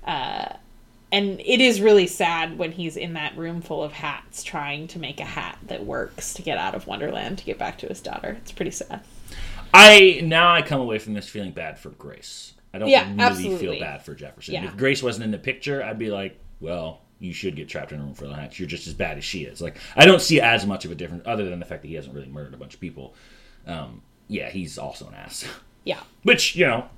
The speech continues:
Speaker 2: people are complicated. I have no problem with that. I think that's good characterization. I'm, I'm kinda good with Whale for now.
Speaker 1: I'm good with Whale. I wanna talk about Henry and David briefly.
Speaker 2: Great, that's where I wanted to go next.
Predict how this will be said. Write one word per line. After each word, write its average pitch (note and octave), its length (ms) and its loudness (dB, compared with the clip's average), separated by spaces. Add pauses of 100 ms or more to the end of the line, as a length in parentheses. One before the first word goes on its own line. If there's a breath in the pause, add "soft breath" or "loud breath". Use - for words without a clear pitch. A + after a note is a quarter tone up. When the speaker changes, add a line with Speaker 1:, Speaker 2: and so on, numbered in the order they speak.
(120)
Speaker 2:
people G#2+ 240 -2
are C3+ 40 0
complicated. E2+ 460 -2
I D2+ 60 -6
have F2 140 -2
no G2+ 80 -2
problem C#3 180 0
with D#2+ 80 -6
that. D#2 80 -6
I D2+ 60 -4
think E2 140 -8
that's D2 120 -10
good D2+ 220 -10
characterization. D2 680 -8 (500 soft breath)
I'm, D#4 380 -4 (160)
I'm D3 80 -6
kinda F4 240 -8 (220)
good C#3 280 0
with A2+ 200 -4
Whale G2+ 240 6
for - 180 -6
now. C#2+ 520 -4 (300 loud breath)
Speaker 1:
I'm A#3+ 180 4
good C#4+ 140 8
with D#4 200 4
Whale. G3 320 10
I F#3 160 6
wanna B3 240 -2
talk C#4+ 160 -4
about C4 180 0
Henry G3 360 -4
and F3+ 140 -6
David F3 440 -4
briefly. C4 640 -6
Speaker 2:
Great, C3 180 -2
that's D#2 160 -10
where D#2+ 100 -8
I D#2+ 40 -6
wanted E2 160 -8
to G#2 80 -6
go B2 40 -6
next. - 300 -10